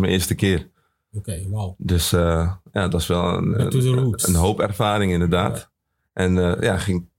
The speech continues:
Speaker 1: back to the roots, maar ook de echte roots, zeg maar. <laughs> De koffie roots.
Speaker 2: Ja, letterlijk.
Speaker 1: <laughs> En, eh, ja, daarna zijn we gewoon gaan praten met een hele hoop, eh, mensen.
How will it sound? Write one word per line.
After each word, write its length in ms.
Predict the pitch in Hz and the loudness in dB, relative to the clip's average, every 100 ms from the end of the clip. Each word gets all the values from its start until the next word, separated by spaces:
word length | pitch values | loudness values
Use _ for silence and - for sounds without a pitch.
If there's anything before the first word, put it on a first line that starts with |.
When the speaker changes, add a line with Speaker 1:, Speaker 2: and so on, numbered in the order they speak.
| - | -10
Speaker 1:
back 260 | - 113 | -2 -2
to 100 | - | 2
the 80 | 101 | 2
roots, 320 | 101 110 127 - | 2 2 0 -2
maar 340 | 107 110 - | 0 0 0
ook 260 | 117 98 - | -2 -4 -2
de 100 | 117 | 0
echte 260 | 120 - | 2 2
roots, 220 | 104 104 - | 0 2 0
zeg 160 | 104 | 2
maar. 260 | 104 113 143 120 | 2 0 0 2
<laughs> 100 | - | 2
De 100 | 120 | 0
koffie 300 | 117 135 135 | 0 0 0
roots. 240 | 110 139 - | 0 0 0
Speaker 2:
Ja, 300 | 120 143 120 - | 0 2 0 0
letterlijk. 380 | 127 131 117 101 | 0 0 2 0
Speaker 1:
<laughs> 220 | - - - - _ _ - - | -2 -10 -16 -20 _ _ -16 -4
En, 320 | 110 104 104 | 0 2 2
eh, 520 | 104 101 98 98 95 - - | 2 2 2 2 0 -4 -6
ja, 120 | 113 | -2
daarna 240 | 92 113 110 | 2 2 2
zijn 180 | 117 | 2
we 60 | 107 | 2
gewoon 140 | 107 104 | 2 2
gaan 100 | 98 | 0
praten 380 | 104 110 117 | 0 0 0
met 200 | 107 107 | -2 0
een 80 | 101 | 0
hele 180 | 101 104 | 0 2
hoop, 200 | 104 - | 0 0
eh, 240 | 101 101 | 0 2
mensen. 540 | 101 107 107 117 120 | 2 2 0 0 -4